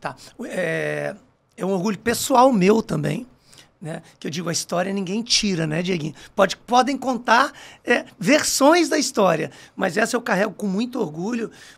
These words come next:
porque, assim, apesar de eu ser formado em educação física,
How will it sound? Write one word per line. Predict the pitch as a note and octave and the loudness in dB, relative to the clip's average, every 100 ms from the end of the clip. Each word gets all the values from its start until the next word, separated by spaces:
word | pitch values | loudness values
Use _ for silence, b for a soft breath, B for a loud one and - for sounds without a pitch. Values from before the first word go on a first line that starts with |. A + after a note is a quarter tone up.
| - | -8
porque, | G#3 - | -6 -4
assim, | A3+ - G3 - B B | -4 -4 -6 -8 B B
apesar | G#3+ A3+ A3 C4 | -4 0 0 0
de | |
eu | B3+ | -2
ser | - - | -6 -8
formado | - E3+ F3 F3+ D3+ | -6 -6 -4 -6 -6
em | |
educação | D#3+ D3+ - D#3 D3+ | -8 -10 -12 -12 -12
física, | C3 G#3 A#3+ - B2+ | -10 -6 -6 -8 -14